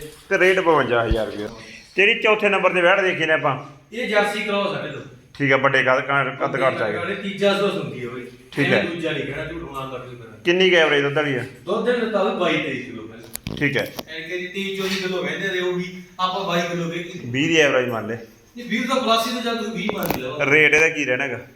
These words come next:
Speaker 2: ਰੇਟ ਇਹਦਾ ਹੋਊਗਾ ਵੀ ਮੁੱਲ ਜਿੰਨਾ ਮਰਜ਼ੀ ਕਰਾ ਲਾ, ਪੈਂਹਠ ਕਰਾ ਲਾ, ਸਤਾਹਠ ਕਰਾ ਲਾ, ਜਿੰਨਾ ਮਰਜ਼ੀ, ਬਾਹਠ ਹਜ਼ਾਰ ਦੀ ਦੇ ਦਾਂ।
Speaker 1: ਤੋਰਿਓ ਬਾਹਰ ਨੂੰ। ਦਿਨ ਪੰਜ ਚਾਰ ਕੱਢਦੀ ਆ, ਹਨਾ?
Speaker 2: ਹਾਂ, ਦਿਨ ਚਾਰ ਪੰਜ ਕੱਢਦੀ।
Speaker 1: ਸੋ ਚੌਥੇ ਨੰਬਰ ਜਿਹੜੀ ਵੈੜ ਆਪਾਂ ਦੇਖੀ ਜਾਂਦੇ ਆ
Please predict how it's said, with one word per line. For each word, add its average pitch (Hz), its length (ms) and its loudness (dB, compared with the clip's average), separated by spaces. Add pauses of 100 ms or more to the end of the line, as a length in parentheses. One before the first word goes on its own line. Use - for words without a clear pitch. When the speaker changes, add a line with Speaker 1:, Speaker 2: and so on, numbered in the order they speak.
(280)
Speaker 2:
ਰੇਟ 226 220 0
ਇਹਦਾ 262 240 2
ਹੋਊਗਾ 233 300 0
ਵੀ 233 60 -4
ਮੁੱਲ 226 220 0
ਜਿੰਨਾ 226 180 -4
ਮਰਜ਼ੀ 196 360 -2
ਕਰਾ 175 140 -2
ਲਾ, 170 160 2
ਪੈਂਹਠ 208 280 -2
ਕਰਾ 208 120 -4
ਲਾ, 196 100 -2
ਸਤਾਹਠ 180 380 -4
ਕਰਾ 156 80 -4
ਲਾ, 147 100 -4
ਜਿੰਨਾ 143 180 -8
ਮਰਜ਼ੀ, 131 280 -10
ਬਾਹਠ 147 360 -2
ਹਜ਼ਾਰ 190 160 0
ਦੀ 170 120 -4
ਦੇ - 60 -6
ਦਾਂ। - 140 -12 (360)
Speaker 1:
ਤੋਰਿਓ 135 260 4
ਬਾਹਰ 98 160 0
ਨੂੰ। 98 240 -12 (300)
ਦਿਨ 135 220 4
ਪੰਜ 156 260 4
ਚਾਰ 160 140 4
ਕੱਢਦੀ 117 300 0
ਆ, 127 100 4
ਹਨਾ? 151 80 2
Speaker 2:
ਹਾਂ, 202 300 -2
ਦਿਨ 202 80 -2
ਚਾਰ 196 140 -4
ਪੰਜ - 300 -10
ਕੱਢਦੀ। - 460 -16
Speaker 1:
ਸੋ 175 60 0
ਚੌਥੇ 170 440 2
ਨੰਬਰ 151 280 2
ਜਿਹੜੀ 160 140 2
ਵੈੜ 156 220 6
ਆਪਾਂ 165 200 2
ਦੇਖੀ 143 280 -4
ਜਾਂਦੇ 131 240 0
ਆ 123 60 -2